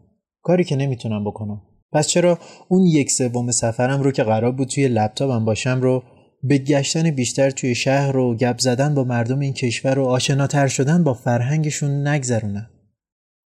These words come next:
کتاب رو گذاشتم توی کلی پشتیم و در اتاق رو بستم و پیاده رفتم به سمت مرکز شهر و اون سفر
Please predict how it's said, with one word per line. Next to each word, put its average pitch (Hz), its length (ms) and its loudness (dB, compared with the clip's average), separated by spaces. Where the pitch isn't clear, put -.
کتاب 143 280 2
رو 143 80 4
گذاشتم 120 420 2
توی 127 160 2
کلی 110 240 0
پشتیم 117 420 -2
و 117 220 0
در 135 200 2
اتاق 120 300 0
رو 120 100 2
بستم 123 460 -2
و 120 60 -2
پیاده 120 340 -4
رفتم 139 340 -2
به 113 60 0
سمت 117 300 -2
مرکز 113 420 -2
شهر 113 400 -2
و 110 180 -4
اون 170 180 2
سفر 127 580 0